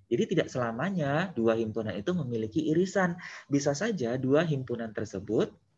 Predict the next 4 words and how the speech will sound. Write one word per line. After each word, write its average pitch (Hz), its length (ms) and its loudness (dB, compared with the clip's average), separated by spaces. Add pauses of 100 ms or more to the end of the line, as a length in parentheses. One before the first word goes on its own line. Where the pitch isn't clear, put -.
(760)
lepas - 800 -2
gitu 104 160 -2
ya, 110 160 2
tidak 107 240 0